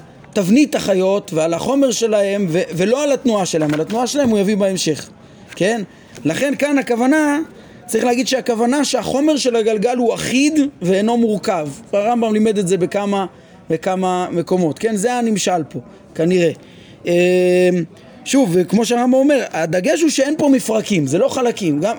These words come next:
גם ה-, אין ישיבה למעלה, לא מדובר פה על התנועה. מדובר שאין יכולת לקפל את הגלגל ולפרק אותו ל-, ל-, לחלקים. אז ה-, אז הרגליים, זה בעצם רגל ישרה, בא ללמד, בקיצור, שיש חומר אחיד, החומר,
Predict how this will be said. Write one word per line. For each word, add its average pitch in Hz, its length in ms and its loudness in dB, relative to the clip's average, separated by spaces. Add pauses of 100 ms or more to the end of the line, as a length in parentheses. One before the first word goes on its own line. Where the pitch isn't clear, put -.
גם 262 240 0
ה-, 226 240 -2
אין 262 140 0
ישיבה 262 340 0
למעלה, 247 440 0
לא 233 140 -2
מדובר 269 380 0
פה 214 120 0
על 190 80 0
התנועה. 185 360 -2 (840)
מדובר 190 320 0
שאין 277 440 0
יכולת 277 420 0
לקפל 240 680 2 (200)
את 202 140 -2
הגלגל 208 460 0
ולפרק 220 400 -2
אותו 220 240 0
ל-, 202 80 0
ל-, 170 600 0
לחלקים. 175 580 0 (540)
אז 170 200 -2
ה-, 185 340 0 (520)
אז 160 300 -2
הרגליים, 214 920 0 (200)
זה 170 140 -2
בעצם 220 340 -2
רגל 240 260 0
ישרה, 247 500 0
בא 240 100 0
ללמד, 214 520 0
בקיצור, 185 580 -2
שיש 214 380 0
חומר 247 440 0
אחיד, 208 380 -2
החומר, 220 500 -2